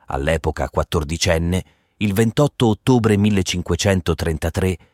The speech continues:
si celebrarono le nozze. Questo evento inaugurò ciò che, secondo alcuni,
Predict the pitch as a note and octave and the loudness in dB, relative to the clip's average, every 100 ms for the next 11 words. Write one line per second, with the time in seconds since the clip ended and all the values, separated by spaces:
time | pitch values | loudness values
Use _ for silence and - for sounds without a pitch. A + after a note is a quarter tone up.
0 | _ - G2+ - G#2+ F#2+ G2+ F#2+ F#2+ F#2 | _ -6 -4 0 2 2 4 4 2 2
1 | F2 E2+ C#2+ A1+ - - A1+ - _ _ | 2 0 -2 -6 -8 -8 -8 -12 _ _
2 | _ _ _ _ _ _ _ - A2 G#2+ | _ _ _ _ _ _ _ -4 0 2
3 | F#2 F#2+ F#2 - F2 E2 E2+ E2 F#2+ F2+ | 4 2 0 0 0 2 0 0 2 2
4 | - F#2+ - F2 C#2+ - E2 F2+ E2+ D#2 | 2 0 0 -4 -4 -4 -4 -2 0 0
5 | D#2 - F#2+ F2 | 0 -2 0 0